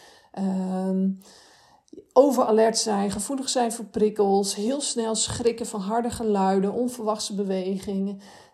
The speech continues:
Dat stuk, dat blijft eigenlijk altijd aanwezig. En, ehm, als je in die hyperalerte staat, eh,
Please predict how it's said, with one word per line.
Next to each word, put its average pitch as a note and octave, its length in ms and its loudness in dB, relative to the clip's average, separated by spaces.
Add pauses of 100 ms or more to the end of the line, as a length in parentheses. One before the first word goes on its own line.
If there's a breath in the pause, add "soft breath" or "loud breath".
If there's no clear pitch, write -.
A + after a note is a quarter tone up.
Dat A#3 340 6
stuk, - 580 -4
dat A#3 180 -2
blijft G3+ 400 -2
eigenlijk B3+ 680 -6
altijd G#3+ 420 -2
aanwezig. F#3+ 840 -4 (520 soft breath)
En, A3 720 2
ehm, G3+ 440 -2 (160)
als C#4 280 4
je D4+ 80 -6
in A#3+ 200 -2
die G#3 200 2
hyperalerte G#3 840 0
staat, G3 600 -4
eh, G#3 280 -4